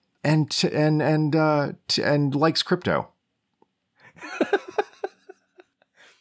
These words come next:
The millennial styled himself as an iconoclast with his embrace of Bitcoin and fondness of backward baseball caps.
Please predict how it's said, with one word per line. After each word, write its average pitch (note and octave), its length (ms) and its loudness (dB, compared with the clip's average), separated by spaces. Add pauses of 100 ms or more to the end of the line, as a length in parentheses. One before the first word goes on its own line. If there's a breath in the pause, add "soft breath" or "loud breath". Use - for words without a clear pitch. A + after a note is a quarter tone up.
The C#3 120 2
millennial F3+ 400 8
styled D3+ 340 4
himself B2+ 420 4
as A2+ 120 2
an A2+ 80 4
iconoclast G#2+ 840 2
with G#2+ 100 0
his G#2+ 160 0
embrace A2 380 2
of G#2 120 0
Bitcoin G#2 540 0
and A#2 140 0
fondness A2+ 460 2
of F#2+ 120 -2
backward G2+ 480 2
baseball F#2 460 0
caps. - 520 -2